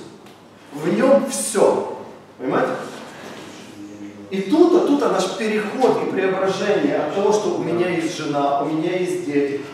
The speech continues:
у меня есть знания, у меня есть понимание, даже теология, свои какие-то принципы жизни, они хорошие, они помогают мне жить.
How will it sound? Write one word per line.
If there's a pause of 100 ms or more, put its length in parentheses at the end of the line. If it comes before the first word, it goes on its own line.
у
меня
есть
знания, (220)
у
меня
есть
понимание,
даже
теология, (1300)
свои
какие-то
принципы (360)
жизни, (240)
они
хорошие, (800)
они
помогают
мне
жить.